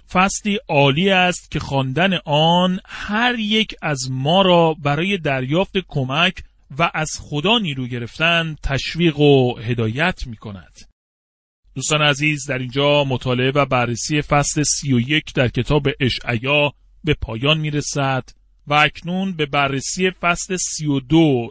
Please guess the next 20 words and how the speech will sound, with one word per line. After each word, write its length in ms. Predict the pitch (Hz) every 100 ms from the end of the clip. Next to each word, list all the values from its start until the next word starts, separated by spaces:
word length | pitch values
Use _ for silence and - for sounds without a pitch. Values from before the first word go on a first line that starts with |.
| -
در 120 | 127
این 140 | 123 120
کتاب 420 | 127 - 123 117 -
توجه 400 | 117 113 - 113
بفرمایید. 800 | 101 110 104 101 92 78 - - _ _ _ _ _ _ _ _ -
کتاب 500 | 175 - 196 214 196 196 190 185
اشعیا 920 | 175 156 - 151 143 147 165 175 185 196 _ _ _ _ _ _ _ -
فصل 840 | 160 180 - - 180 175 170 170 180
سی 300 | - - 160
و 100 | 147
دو. 280 | 135 135 110 _ _ _ _ _ _ _ _
موضوعات 600 | 208 247 233 247 247 254 262 220 226
اصلی 520 | 180 175 - 214 220
این 300 | 214 208 156
فصل 540 | - 175 175 180 - -
عبارتند 680 | 175 156 151 170 185 190 175
از 340 | 170 165 160 _ _ _ _ _ _ _ _
آمدن 640 | 185 196 196 190 214 233 226
پادشاه 840 | - 180 180 170 - 220 214 208
موعود 840 | 170 160 151 185 180 196 208 202